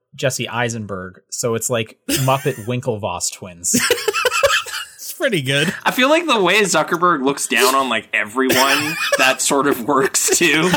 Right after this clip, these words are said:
Speaker 3: He just sees everybody as, like, stupid puppets,
Speaker 1: Yeah.
Speaker 3: and he's the mastermind. And then Andrew Garfield smashing a laptop, but it's a
Speaker 2: That's really
Speaker 3: Muppet.
Speaker 2: good. Yeah.
Speaker 3: I just had No Country for Old Men, and the only human is Tommy Lee Jones.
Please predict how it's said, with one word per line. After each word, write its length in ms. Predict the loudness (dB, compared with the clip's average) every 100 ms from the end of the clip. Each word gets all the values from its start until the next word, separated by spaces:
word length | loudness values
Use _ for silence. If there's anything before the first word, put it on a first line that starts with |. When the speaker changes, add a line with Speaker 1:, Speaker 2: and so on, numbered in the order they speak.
| 0 -4 -2 0
Speaker 3:
He 80 | 2
just 180 | 2 2
sees 280 | 4 4 4
everybody 420 | 2 2 2 2
as, 120 | 2
like, 160 | 0 0
stupid 640 | -4 0 0 0 -4 -6
puppets, 560 | -10 -6 -6 -4 -6 -6 _
Speaker 1:
Yeah. 220 | 0 2 2 0
Speaker 3:
and 80 | 4
he's 220 | 4 4
the 80 | 2
mastermind. 680 | 0 0 -2 -2 -2 -6 -8 -8 -10 -20 -20 _ _ _ _ _ _ _ -4
And 100 | 0
then 80 |
Andrew 240 | 2 2 2
Garfield 420 | 2 2 2 0
smashing 400 | 0 0 0 0
a 40 | 0
laptop, 520 | -2 0 -2 -2 -4
but 100 | -8
it's 280 | -4 -6 -4
a 120 | -6 -8 -16 -6
Speaker 2:
That's 240 | -2 0 2
really 260 | 2 2
Speaker 3:
Muppet. 80 | 2
Speaker 2:
good. 320 | 0 0 -2 -6 -20 -20 _ -8
Yeah. 260 | -6 -6 -10 -20 -20 _ _ _ _ _ _ _ _ _ _ _ _ _ -6 0
Speaker 3:
I 120 | 0
just 160 | 0
had 200 | 0 2
No 140 | 0 -2
Country 280 | -2 -6 -6
for 100 | -4
Old 220 | -4 -2
Men, 360 | 0 0 -4 -10
and 160 | -8
the 40 | -6
only 220 | -8 -6
human 260 | -6 -6 -6
is 120 | -6
Tommy 200 | -6 -6
Lee 140 | -10 -12
Jones. 560 | -12 -12 -14 -18 -20